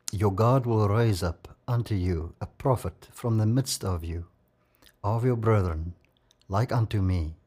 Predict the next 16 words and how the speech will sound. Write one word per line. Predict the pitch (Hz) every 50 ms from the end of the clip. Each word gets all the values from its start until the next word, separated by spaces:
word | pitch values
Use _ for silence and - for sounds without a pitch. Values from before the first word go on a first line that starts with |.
| _ _ _ _ _ _ _ _ _ _ _ _ _ _ -
Unto | - 101 101 90 - 95 87
him | 78 98 139 139 117 90 78 76 - _ _ _ _ _ _ _ _ _ _ _ _ _ _ _ -
you | - 90 87
shall | - - 95 87 80
hearken." | - - 101 104 95 - - 87 76 78 _ _ _ - 135
That's | 113 92 90 -
the | - 98
old | 104 117 117 117 117 107 90 - -
English | 131 110 104 98 90 -
word | 85 98 98 90
for | - - 82 87 90 87 82 - _ _ - _ _ _ _ _ _ _ _ _ _ _ _ -
"you | 98 95
shall | - - 92 90 92 120
listen | 113 - 120 95
to | - - 85 80
him." | - 101 87